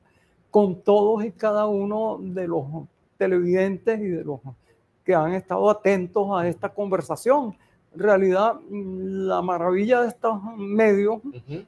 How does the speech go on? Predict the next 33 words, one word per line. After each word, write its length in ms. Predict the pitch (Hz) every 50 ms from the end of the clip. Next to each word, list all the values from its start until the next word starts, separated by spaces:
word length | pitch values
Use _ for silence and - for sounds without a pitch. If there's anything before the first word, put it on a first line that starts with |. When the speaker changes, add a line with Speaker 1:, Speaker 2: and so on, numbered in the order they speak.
| _ _ -
Speaker 1:
que 180 | 202 202 202
con 260 | - 185 185 175 165
tanta 400 | 160 - 185 185 196 196 - 220
frecuencia, 720 | 208 - 220 208 214 - 202 202 202 202 190 - 226 220 214
a, 400 | 208 196 180 170 160 151 143 -
a 760 | _ _ - - - - - - - - - - - - -
veces 280 | 156 156 156 208 202 -
se 60 | 190
abusa 420 | 170 160 160 165 156 - 220 214
de 140 | 214 214 202
ellos, 220 | 196 180 240 220 214 247 - _ _ _ _ _ _ _ _ _
es 100 | - 170
que 120 | - 233 233
permite 680 | - - 247 233 220 196 220 226 233 226 - - 240
romper 680 | 240 226 214 202 190 170 165 - _ - 208 208 208 208 214 220 214 -
esa 280 | 190 190 180 - 208 208
soledad 680 | 208 - - - 220 202 185 185 180 170 175 214 226 233
de 80 | 214 196
las 140 | 175 147
personas. 600 | - - - - 147 - - 160 156 143 147 156 - - 196 - -
Speaker 2:
Ujú. 380 | 120 107 - 127 127 156 185 - _ _ -
Speaker 1:
Y 460 | 214 233 233 226 220 220 220 208 202
en 180 | 196 196 190
este 280 | 196 202 - - 240 233
caso, 400 | - 247 233 226 - - 254 254
bueno, 300 | 220 214 220 233 240 233
la 120 | 214 165
soledad 540 | 151 - - 190 196 180 180 180 170 151 160 -
que 100 | - 214
nos 180 | 226 233 233
impuso 400 | 220 185 - 202 202 190 - 247
la 180 | 247 247 233 233
pandemia, 640 | - 180 175 165 170 208 262 269 262 226 180 143